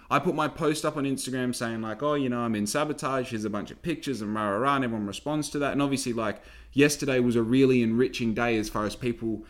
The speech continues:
reaching out to me and saying, like, "Hey, notice you did this thing, that's really cool, good on you." And I thought about this. I,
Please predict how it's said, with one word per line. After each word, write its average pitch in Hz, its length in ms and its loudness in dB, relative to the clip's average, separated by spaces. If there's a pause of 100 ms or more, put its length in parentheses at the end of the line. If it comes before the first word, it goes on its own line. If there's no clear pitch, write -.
(140)
reaching 131 560 2
out 135 240 -2
to 127 80 -4
me 117 160 2
and 113 140 0
saying, 110 320 -4
like, 104 200 -2
"Hey, 151 380 0
notice 143 420 2
you 165 80 -6
did 139 220 0
this 139 160 -2
thing, 139 200 0
that's 127 260 -4
really 135 240 0
cool, 123 320 0
good 117 240 0
on 110 220 0
you." 175 280 -2 (580)
And 143 380 0 (560)
I 147 80 -2
thought 320 300 4
about 98 280 2
this. 82 180 -6
I, 117 60 2